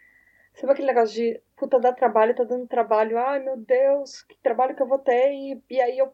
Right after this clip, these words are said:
olho... e aí a gente grava, e aí eu fico mega empolgada, ou assim, tá na, tá, tá no dia de gravar, e aí por mais, é, que, que eu tenha me estressado por, com a pauta,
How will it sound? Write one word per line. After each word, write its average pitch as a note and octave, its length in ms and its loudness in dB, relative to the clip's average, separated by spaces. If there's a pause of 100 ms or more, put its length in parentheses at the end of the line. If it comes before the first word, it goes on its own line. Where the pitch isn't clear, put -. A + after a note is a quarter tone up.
(120)
olho... B3 500 0 (760)
e B3 80 2
aí B3 160 4
a C4 40 2
gente B3+ 300 -8
grava, A#3 600 0
e B3+ 100 -4
aí A#3+ 80 4
eu C4 100 2
fico D4 220 -4
mega C4 240 -2
empolgada, B3 560 0
ou B3 100 2
assim, B3+ 220 -4 (140)
tá B3 120 2
na, B3 300 2 (100)
tá, A#3 160 2
tá - 280 -2
no B3 100 2
dia C4+ 260 -2
de C4+ 120 -10
gravar, B3+ 680 2 (140)
e G#3+ 140 -4
aí B3 80 0
por C4 120 0
mais, C4 460 -8 (220)
é, G#3+ 420 0
que, - 240 -20 (100)
que C#4 80 0
eu B3+ 60 0
tenha A#3+ 140 0
me A#3+ 80 -2
estressado A3+ 600 -2
por, G#3 340 -2
com - 80 -2
a G#3 80 0
pauta, G#3+ 600 0